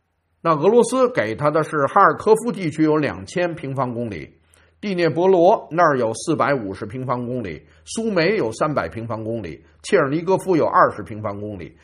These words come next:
加起来呢有那么两千七百平方公里吧，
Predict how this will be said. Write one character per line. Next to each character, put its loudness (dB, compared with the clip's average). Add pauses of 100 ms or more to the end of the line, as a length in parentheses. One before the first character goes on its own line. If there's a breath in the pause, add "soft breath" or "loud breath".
(240 soft breath)
加 4
起 -4
来 -2
呢 -2
有 -8
那 -6
么 -6
两 -12
千 -8
七 -10
百 -10
平 -10
方 -6
公 -2
里 -10
吧， -6